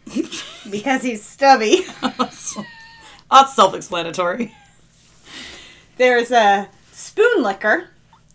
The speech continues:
Speaker 2: who licks dirty spoons and then steals them.
Speaker 1: Okay. Okay.
Speaker 2: I mean, it works. There's a pot scraper who steals leftover food.
Speaker 1: Uh-huh.
Speaker 2: A bowl licker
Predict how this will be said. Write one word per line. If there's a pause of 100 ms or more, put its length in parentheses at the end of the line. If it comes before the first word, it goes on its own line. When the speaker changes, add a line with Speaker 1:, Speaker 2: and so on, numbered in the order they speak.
(400)
Speaker 2:
who
licks
dirty
spoons
and
then
steals
them. (280)
Speaker 1:
Okay. (1500)
Okay. (340)
Speaker 2:
I
mean,
it
works. (1120)
There's
a (140)
pot
scraper (140)
who
steals
leftover
food. (180)
Speaker 1:
Uh-huh. (340)
Speaker 2:
A
bowl
licker